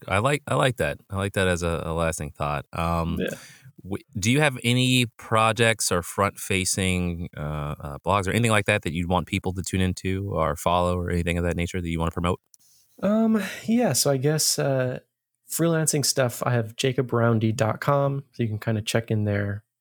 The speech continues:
Speaker 2: Uh, I also write some content marketing s-, uh, items on there. Um, and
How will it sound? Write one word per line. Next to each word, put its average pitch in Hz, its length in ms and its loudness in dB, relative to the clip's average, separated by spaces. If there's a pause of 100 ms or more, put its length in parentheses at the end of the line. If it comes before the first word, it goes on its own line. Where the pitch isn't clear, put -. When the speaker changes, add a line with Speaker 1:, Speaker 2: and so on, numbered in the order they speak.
(160)
Speaker 2:
Uh, 104 340 -2 (300)
I 127 160 0
also 110 720 2 (260)
write 117 360 2
some 107 520 2 (200)
content 123 340 0
marketing 113 640 2
s-, - 200 0 (120)
uh, 113 300 2 (100)
items 113 400 2
on 107 180 4
there. 104 320 0 (600)
Um, 104 480 -2 (160)
and 107 720 0